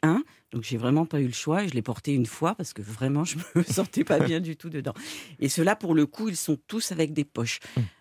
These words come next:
Speaker 1: Bon, après, qui, qui, qui peut le plus, peut le moins. C'est pas parce qu'il a une poche, si vous n'avez pas besoin de poche, vous
Speaker 2: Mm.
Speaker 1: trouverez quand même le confort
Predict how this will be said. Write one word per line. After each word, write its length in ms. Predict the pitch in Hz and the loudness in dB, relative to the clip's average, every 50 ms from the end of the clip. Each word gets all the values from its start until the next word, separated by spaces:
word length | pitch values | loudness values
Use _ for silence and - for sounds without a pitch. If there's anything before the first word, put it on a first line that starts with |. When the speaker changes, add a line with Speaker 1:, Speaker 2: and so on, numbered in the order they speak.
| _ _ _ _ _ _ | _ _ _ _ _ _
Speaker 1:
Bon, 160 | - 98 98 107 - _ _ - | -10 -10 -10 -10 -12 _ _ -10
après, 500 | 107 110 107 - - 135 135 139 120 - _ _ _ - - _ _ _ | -10 -10 -8 -4 -2 0 0 0 -2 -4 _ _ _ -20 -20 _ _ _
qui, 160 | - - - _ | -20 -20 -20 _
qui, 480 | - - 131 120 113 113 110 110 110 107 - | -12 -8 -8 -6 -6 -6 -6 -8 -8 -10 -12
qui 100 | - - | -16 -12
peut 140 | 113 - 135 | -6 -4 -2
le 60 | 127 110 | -2 -2
plus, 240 | - 143 131 - | 0 -2 -2 -2
peut 160 | - - 131 127 | -2 -2 0 2
le 80 | 123 | 4
moins. 260 | 127 123 143 165 180 | 4 6 6 4 4
C'est 160 | 185 - - - | 2 0 0 0
pas 140 | 139 123 | 0 0
parce 160 | 120 127 117 - | 0 0 -2 -4
qu'il 320 | - - 139 135 123 120 | -6 -4 -2 0 0 0
a 40 | 120 | 0
une 140 | 120 117 113 | 0 -2 0
poche, 240 | - 156 160 160 | 2 2 2 2
si 140 | 156 - 123 | 2 0 -2
vous 100 | 104 113 | -2 0
n'avez 180 | 110 113 107 98 | 0 0 0 0
pas 120 | - 110 | 0 -2
besoin 180 | 101 104 110 107 | -2 0 -2 -2
de 60 | 107 | -2
poche, 240 | - - 151 156 143 | 0 0 -2 -2 -2
vous 140 | 131 117 113 | -4 -4 -4
Speaker 2:
Mm. 100 | 113 110 85 - - _ | -4 -4 -6 -10 -16 _
Speaker 1:
trouverez 360 | - - - 135 123 131 131 117 | -8 -4 -2 0 2 2 2 2
quand 140 | - 127 | 2 2
même 220 | 120 127 131 131 127 | 2 2 2 2 0
le 80 | 120 | 0
confort 540 | 110 - 110 110 107 - - 135 147 165 170 | -2 -2 -4 -4 -4 -2 0 0 2 2 0